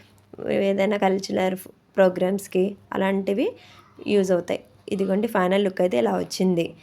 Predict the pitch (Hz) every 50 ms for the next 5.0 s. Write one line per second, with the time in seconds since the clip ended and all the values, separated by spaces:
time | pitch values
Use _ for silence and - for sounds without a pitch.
0 | - _ _ _ - 226 220 214 220 214 214 214 220 220 220 240 214 220 202 190
1 | 202 214 226 220 220 214 214 220 226 226 233 220 220 220 - - 208 202 208 208
2 | 208 208 208 202 254 302 302 247 226 220 214 202 202 196 196 185 185 208 214 214
3 | 208 208 208 196 208 190 175 175 180 185 196 196 247 285 233 196 196 196 202 233
4 | 233 220 214 220 208 220 - 403 - - - - - - - - - 220 208 202